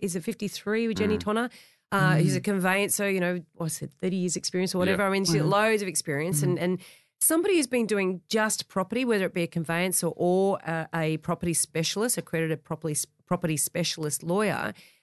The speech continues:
Speaker 1: they will ask those questions 'cause they'll know that that sort of thing can happen. But if it's
Speaker 3: Mm.
Speaker 1: just your generalist down the road or your solicitor thinks that they do a bit of everything, they won't necessarily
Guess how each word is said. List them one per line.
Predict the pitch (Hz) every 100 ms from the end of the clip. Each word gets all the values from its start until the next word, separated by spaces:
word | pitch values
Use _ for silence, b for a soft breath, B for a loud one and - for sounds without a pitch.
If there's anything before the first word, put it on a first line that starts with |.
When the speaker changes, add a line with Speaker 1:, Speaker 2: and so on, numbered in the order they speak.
| b -
Speaker 1:
they | 208 302 381
will | 285 240 214
ask | 190 226 277 -
those | 233 202 -
questions | 165 160 180 165
'cause | 220
they'll | 220 247 214
know | 208 208 220 233
that | 190
that | 170
sort | - 175
of | 156
thing | 151
can | 139 143
happen. | 143 156 - -
But | 175
if | 180
it's | 156 147
Speaker 3:
Mm. |
Speaker 1:
just | 240 -
your | 233 190
generalist | - 196 196 185 180 180 - -
down | 175 175
the |
road | 160 165 170 175
or | 143
your | 139
solicitor | 196 185 170 170
thinks | 156 120
that | 151
they | 151
do | 165
a |
bit | 160
of | 151
everything, | 180 226 - 220 226 226 B B B B -
they | 277
won't | 277 226
necessarily | 240 233 - 180 185 180 165